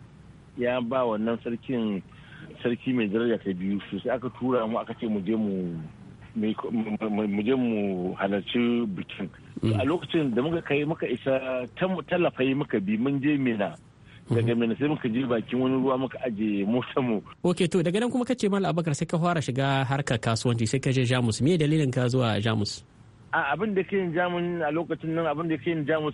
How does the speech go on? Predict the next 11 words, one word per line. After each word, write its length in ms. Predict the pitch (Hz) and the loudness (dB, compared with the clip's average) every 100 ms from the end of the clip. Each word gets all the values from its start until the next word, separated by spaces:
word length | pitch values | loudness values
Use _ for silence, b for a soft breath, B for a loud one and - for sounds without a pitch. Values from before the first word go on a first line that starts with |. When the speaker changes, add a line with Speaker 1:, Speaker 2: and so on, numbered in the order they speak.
| 147 | 0
Speaker 1:
saboda 240 | 156 131 | 0 0
maganar 320 | 113 123 156 131 | -2 -2 -2 0
sayan 160 | 123 120 | 0 2
motoci 460 | 123 120 127 - 147 | 0 0 -4 -2 0
ne. 80 | 113 | -2
A 80 | 80 - - - - | -4 -10 -18 -20 -8
Speaker 2:
Mm-hmm. 160 | - 117 | 0 2
Speaker 1:
lokacin 280 | 120 143 - | 2 0 -6
ina, 160 | 160 147 127 | -2 -2 -2
ina, 220 | 151 151 139 127 117 107 - - | -2 0 2 2 0 -2 -8 -6
ina, 180 | 143 | -2